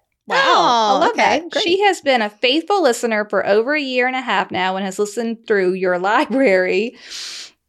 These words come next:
Speaker 1: um, okay, hold on. Twice! Oh my God.
Speaker 2: She's listened through the whole
Speaker 1: Twice.
Speaker 2: library twice.
Speaker 1: She is the bravest person I know, so much so that she has never looked back since leaving her stable career as a teacher.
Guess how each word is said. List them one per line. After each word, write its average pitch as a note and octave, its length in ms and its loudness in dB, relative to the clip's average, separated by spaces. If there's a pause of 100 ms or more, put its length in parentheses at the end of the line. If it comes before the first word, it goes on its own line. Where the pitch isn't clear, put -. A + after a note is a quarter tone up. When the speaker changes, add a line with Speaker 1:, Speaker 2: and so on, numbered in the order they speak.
(240)
Speaker 1:
um, F#3+ 640 2
okay, A3+ 220 0
hold A3+ 180 -2
on. E3 200 0
Twice! D5 600 2
Oh E4 100 4
my B3+ 140 2
God. G3+ 460 0
Speaker 2:
She's C#4 180 -2
listened G4+ 280 0
through E4 100 2
the C4 80 0
whole D4 140 2
Speaker 1:
Twice. C#4 220 4
Speaker 2:
library C4+ 340 2
twice. B3+ 640 0
Speaker 1:
She F#4+ 260 0
is G4+ 140 2
the F4 80 -2
bravest A#3+ 720 -2
person A#3 360 0
I G#3 120 -2
know, F#3+ 400 -2
so C#4+ 400 0
much C#4+ 180 0
so F#3 640 -4
that - 180 0
she C4+ 280 -6
has A3+ 200 -2
never G#3 460 0
looked A#3 260 -2
back G#3 300 0
since G3 260 -8
leaving G#3+ 360 -4
her F#3+ 120 -2
stable G#3+ 500 0
career F#3+ 420 0
as F#3+ 140 0
a F#3 60 -2
teacher. - 880 -2